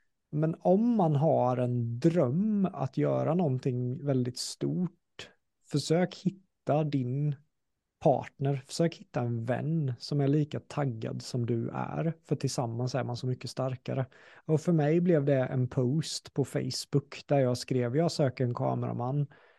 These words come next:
och här sitter vi idag, Adam." Eh, vi,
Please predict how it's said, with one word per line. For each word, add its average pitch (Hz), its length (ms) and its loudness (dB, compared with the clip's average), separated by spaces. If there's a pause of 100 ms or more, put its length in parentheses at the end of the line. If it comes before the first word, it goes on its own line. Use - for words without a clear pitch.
(140)
och 156 180 6
här 127 160 6
sitter 135 320 0
vi 123 220 2
idag, 123 340 2
Adam." 123 360 0 (220)
Eh, 131 260 -6 (1000)
vi, 156 120 -4